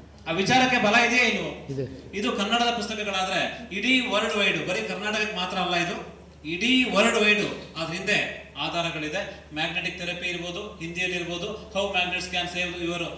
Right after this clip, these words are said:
Speaker 1: Health ಇರ್ಬೋದು, ಮ್ಯಾಗ್ನೆಟಿಕ್ ಥೆರಪಿ, ಸೆಲ್ಫ್ ಹೆಲ್ಪ್ ಬುಕ್ ಇರ್ಬೋದು, ಮ್ಯಾಗ್ನೆಟಿಕ್ and ಹರ್ಬಲ್ ಥೆರಪಿ ಅಂತ ಇದೆ, ಕಾನ್ಕರಿಂಗ್ ಪೈನ್ ಅಂತ ಹೇಳಿ, ನೆಕ್ಸ್ಟ್ ವಂಡರ್ಸ್ ಆಫ್ ಮ್ಯಾಗ್ನೆಟಿಕ್ ಥೆರಪಿ. ಇದೆಲ್ಲ ಇಂಡಿಯಾದಲ್ಲಿ ಬರೆದಿರ್ತಕ್ಕಂಥದ್ದು ಬರೀ ಪುಸ್ತಕಗಳಲ್ಲ,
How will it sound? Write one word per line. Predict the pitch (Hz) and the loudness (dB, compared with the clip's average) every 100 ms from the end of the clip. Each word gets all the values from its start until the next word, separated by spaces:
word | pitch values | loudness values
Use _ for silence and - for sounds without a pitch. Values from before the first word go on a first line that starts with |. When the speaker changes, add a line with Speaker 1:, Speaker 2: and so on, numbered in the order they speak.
| - - | -12 -10
Speaker 1:
Health | 180 175 | -8 -6
ಇರ್ಬೋದು, | 180 175 196 | -4 -2 -2
ಮ್ಯಾಗ್ನೆಟಿಕ್ | 202 170 175 185 | 0 0 0 0
ಥೆರಪಿ, | 180 175 175 202 - - - | -2 -2 0 -2 -4 -10 -4
ಸೆಲ್ಫ್ | 185 208 202 202 - - 180 | 0 0 0 -4 -8 -12 -6
ಹೆಲ್ಪ್ | 180 185 180 | -4 -4 -6
ಬುಕ್ | 175 185 | -6 -4
ಇರ್ಬೋದು, | 170 170 196 | -4 -2 -2
ಮ್ಯಾಗ್ನೆಟಿಕ್ | 208 165 185 196 190 | -2 0 2 2 0
and | 185 170 - - - - 170 | 0 -4 -8 -14 -16 -4 0
ಹರ್ಬಲ್ | 180 214 202 | 4 4 4
ಥೆರಪಿ | 185 185 180 | 2 2 0
ಅಂತ | 180 | 0
ಇದೆ, | 175 190 202 - - 175 | 0 0 -2 -6 -10 -2
ಕಾನ್ಕರಿಂಗ್ | 175 196 208 208 202 | -2 2 2 4 2
ಪೈನ್ | 190 190 | 2 2
ಅಂತ | 180 185 | 0 0
ಹೇಳಿ, | 175 196 202 - - - - - - - - - - - | 2 0 -2 -8 -14 -18 -20 -20 -20 -20 -20 -20 -20 -8
ನೆಕ್ಸ್ಟ್ | 202 202 202 147 - - - - - - - | -2 2 2 0 -4 -10 -14 -16 -20 -20 -4
ವಂಡರ್ಸ್ | 160 202 233 220 | -2 4 4 6
ಆಫ್ | 220 - - | 4 2 0
ಮ್ಯಾಗ್ನೆಟಿಕ್ | 180 185 190 190 | -2 0 0 0
ಥೆರಪಿ. | 180 185 196 | -2 -2 -2
ಇದೆಲ್ಲ | 190 202 226 - - - - - | -2 0 2 2 2 -2 -10 -8
ಇಂಡಿಯಾದಲ್ಲಿ | 190 220 240 233 | -2 2 4 4
ಬರೆದಿರ್ತಕ್ಕಂಥದ್ದು | 220 214 220 214 208 185 | 2 0 -2 -2 -4 -4
ಬರೀ | 196 190 | -2 -2
ಪುಸ್ತಕಗಳಲ್ಲ, | - 190 180 180 175 | -2 -6 -4 -2 -2